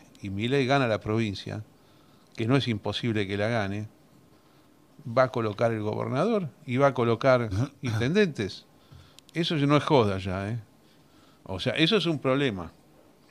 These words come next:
Speaker 2: Eso pasó
Speaker 1: Porque vos
Speaker 2: en
Speaker 1: para gobernar, no es lo mismo gobernar una intendencia
Speaker 2: No.
Speaker 1: y una gobernación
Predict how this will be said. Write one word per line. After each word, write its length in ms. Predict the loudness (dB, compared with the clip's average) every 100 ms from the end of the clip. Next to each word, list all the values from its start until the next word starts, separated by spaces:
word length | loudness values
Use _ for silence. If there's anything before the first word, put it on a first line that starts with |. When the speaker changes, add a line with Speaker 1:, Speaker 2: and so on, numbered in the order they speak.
| -14 -2
Speaker 2:
Eso 320 | 0 4 4
pasó 280 | 4 4 2
Speaker 1:
Porque 180 | 4 6
vos 160 | 6 6
Speaker 2:
en 60 |
Speaker 1:
para 200 | 8 8
gobernar, 720 | 8 8 6 6 6 6 4 -4 -20 -20 -20 _ -20 -20 _ _ -2
no 120 | 2
es 60 | 4
lo 80 |
mismo 240 | 4 4 4
gobernar 320 | 6 6 4
una 140 | 2 2
intendencia 800 | 0 0 0 0 0 0 -2 -4
Speaker 2:
No. 240 | -6 -4 0
Speaker 1:
y 80 | 2
una 180 | 4
gobernación 720 | 4 2 2 -2 0 -2 -2